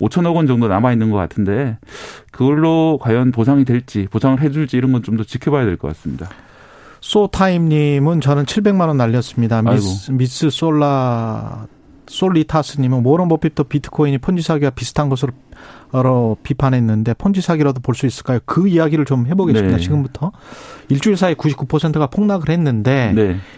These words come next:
Speaker 2: 이게 이름은 스테이블 코인이란 말이죠.
Speaker 1: 네.
Speaker 2: 안정적인 코인이다. 그럼 이름이 혹해요.
Speaker 1: 네, 이게 마-, 마치
Speaker 2: 네.
Speaker 1: 안정적인 투자인 것처럼
Speaker 2: 음.
Speaker 1: 느껴지게 하는데 투자가 안정적이라고 스테이블은 아니고
Speaker 2: 음.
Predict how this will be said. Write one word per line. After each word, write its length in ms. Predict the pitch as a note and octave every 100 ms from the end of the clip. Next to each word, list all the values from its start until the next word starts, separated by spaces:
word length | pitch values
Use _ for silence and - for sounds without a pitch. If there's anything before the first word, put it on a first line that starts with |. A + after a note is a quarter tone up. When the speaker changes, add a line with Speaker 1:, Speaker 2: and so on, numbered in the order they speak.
| -
Speaker 2:
이게 440 | D#3 F3 E3 C3 - - - _ _ _
이름은 380 | D3 F3+ C#4 C4
스테이블 460 | G3+ - A#3+ A3+ G#3+
코인이란 460 | - G3+ D#3 B2
말이죠. 340 | G2+ F#2 F#2+ A#2+
Speaker 1:
네. 140 | A2+
Speaker 2:
안정적인 1040 | G2+ D3+ D#3 F3 F3 D#3 C#3+ F3 A#3+ C#4+ C4+ _ - -
코인이다. 840 | - A3+ D#3 B2 A2+ A#2+ A2 F2+ - _ - - -
그럼 160 | G3+
이름이 540 | C#3+ D#3 A3+ A3 A3 G3+
혹해요. 580 | B3 - A#3+ G#3 F3 - _ _ _ _
Speaker 1:
네, 320 | A2+ G#2+ F#2+ E2+
이게 140 | C#3+
마-, 140 | C3 - -
마치 200 | F3 D3+
Speaker 2:
네. 160 | D3
Speaker 1:
안정적인 460 | A2 D3+ F3 F#3+ E3+
투자인 340 | - F3+ E3
것처럼 580 | C#3 C3 C#3+ C3+ C3 B2
Speaker 2:
음. 100 | E3+
Speaker 1:
느껴지게 380 | D3+ C3 D3+ C3+
하는데 580 | A#2+ A2+ G#2+ G#2+ C3+ G2
투자가 320 | - F3 A3+ F#3
안정적이라고 640 | D3 E3 E3 D#3 C#3 A#2+
스테이블은 480 | - D#3+ C#3+ C#3+ B2+
아니고 520 | F2 G#2+ G#2 C3 G#2+
Speaker 2:
음. 380 | D#3 B2+ G#2